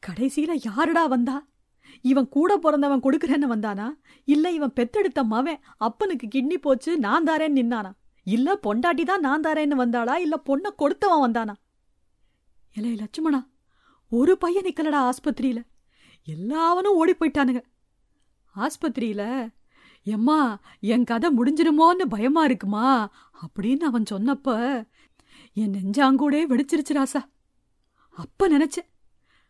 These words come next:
"நான் ஆண்டு அனுபவிச்சாச்சு, இனி என்ன ஆவப்போகுது? மண்ணு திங்கிற கழுதைய வாழ வேண்டிய என் புள்ளைக்கு தரேன்னு நின்னேன்." டாக்டர் கிட்ட, "ஐயா, என் பையனுக்கு என் உடம்புல இருந்து என்ன வேணுமோ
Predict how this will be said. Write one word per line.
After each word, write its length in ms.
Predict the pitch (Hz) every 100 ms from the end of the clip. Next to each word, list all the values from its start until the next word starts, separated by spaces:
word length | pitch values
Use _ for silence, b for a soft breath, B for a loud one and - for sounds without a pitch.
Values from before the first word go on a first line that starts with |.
| _
"நான் 380 | 160 151 240 370
ஆண்டு 340 | 339 370 381
அனுபவிச்சாச்சு, 920 | 302 302 285 - 202 - 190 226 262 - B 269
இனி 260 | 285 285
என்ன 420 | 226 226 392 339 269
ஆவப்போகுது? 680 | 285 254 208 190 226 285 b b
மண்ணு 380 | 190 214 330 415 349
திங்கிற 260 | 247 208 208
கழுதைய 340 | 214 240 302 381 b b
வாழ 340 | - 214 392
வேண்டிய 300 | 381 294 233
என் 320 | 226 185 247 359
புள்ளைக்கு 320 | 370 370 302 233
தரேன்னு 340 | 226 277 349
நின்னேன்." 280 | 262 277 285 _ _ _ _ _ _ _ _ _
டாக்டர் 420 | - 156 277 311 233
கிட்ட, 540 | 190 190 202 262 208 b b _
"ஐயா, 420 | 175 214 240 202 b b
என் 220 | - 202 196
பையனுக்கு 760 | 185 226 285 - 202 202 226
என் 240 | 208 208 180
உடம்புல 220 | 254 294
இருந்து 320 | 220 226 262
என்ன 460 | 151 139 190 359 370
வேணுமோ 440 | 302 294 311